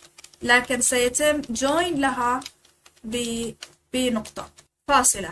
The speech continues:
هذا نقطة. طيب، ال object values ل object فهي تعيد array من value ال object، ال objects.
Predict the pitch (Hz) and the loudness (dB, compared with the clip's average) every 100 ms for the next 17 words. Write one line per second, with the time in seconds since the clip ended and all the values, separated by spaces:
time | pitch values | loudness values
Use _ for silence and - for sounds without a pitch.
0 | 180 180 180 - - - - - - 226 | -10 -10 -12 -18 -14 -14 -16 -20 -12 -10
1 | - - 156 _ _ _ 226 185 - _ | -10 -14 -20 _ _ _ -4 -4 -4 _
2 | _ _ 254 247 - 381 - 453 - 262 | _ _ 2 2 4 2 4 0 -2 2
3 | 277 311 349 339 349 359 - - - _ | 6 8 6 2 0 2 2 0 -6 _
4 | 240 240 269 254 - 302 349 254 254 269 | -6 -2 -2 -2 2 4 4 2 0 -2
5 | - 262 285 269 269 320 262 254 247 269 | -4 0 0 2 0 0 0 0 0 2
6 | 320 359 370 - 240 247 233 262 285 311 | 2 2 -4 -4 -2 0 4 8 8 8
7 | 294 277 233 220 208 214 - 107 - _ | -2 -4 -4 -6 -8 -8 -10 -12 -14 _
8 | - 220 233 - - - - | -8 -6 -4 -4 -6 -8 -6